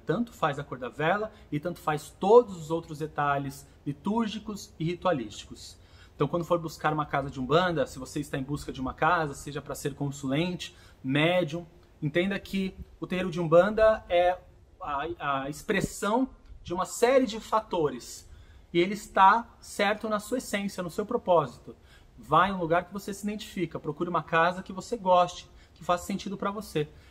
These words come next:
E a, e a outra casa que você não se identificou não significa que é ruim. Significa só que ela é boa pra outras pessoas que pensam daquela forma. Ok? Ninguém é melhor que ninguém no final.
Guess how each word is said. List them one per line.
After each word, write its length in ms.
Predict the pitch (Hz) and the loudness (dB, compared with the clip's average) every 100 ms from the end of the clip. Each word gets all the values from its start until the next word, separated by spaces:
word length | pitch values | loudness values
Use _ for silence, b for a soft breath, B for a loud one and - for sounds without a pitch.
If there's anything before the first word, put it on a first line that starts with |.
| b | b
E 120 | 147 143 | -4 0
a, 280 | 143 139 - | 0 -2 -2
e 100 | 147 | 0
a 60 | |
outra 320 | 147 226 240 214 | 4 2 2 2
casa 320 | 165 147 - | 4 4 0
que 80 | 143 | -8
você 240 | 139 151 | -4 -2
não 80 | 147 | -4
se 100 | - | -6
identificou 540 | 139 127 - - 190 | -6 -6 -8 0 0
não 80 | 175 | 0
significa 500 | - 147 156 - 196 | -6 -4 -4 -4 -6
que 80 | 220 | -4
é 60 | |
ruim. 340 | 214 262 208 165 B B B | -2 0 0 -4 B B B
Significa 560 | - 143 165 180 202 214 | -6 -2 -2 -4 -4 -4
só 480 | - 185 147 - - - - - - | 0 4 4 4 -4 -20 -20 -20 -4
que 80 | 151 | 0
ela 100 | 139 | 0
é 60 | |
boa 240 | 120 151 165 | 2 2 2
pra 160 | 131 | 0
outras 360 | 123 220 262 233 | 4 4 4 0
pessoas 380 | 208 175 165 165 | -6 0 0 0
que 100 | 185 | -4
pensam 400 | - 156 156 175 | -4 -2 -2 -6
daquela 320 | 175 180 190 | -4 -2 -4
forma. 460 | - 151 123 123 - b b b | 0 0 2 -2 -14 b b b
Ok? 260 | 139 170 | -6 -4
Ninguém 360 | 185 190 156 185 | -2 -2 -2 -2
é 20 | |
melhor 280 | 165 135 127 | -2 0 -2
que 100 | 143 | -2
ninguém 200 | 120 123 | -8 -8
no 80 | 120 | -10
final. 320 | - 110 92 | -10 -10 -12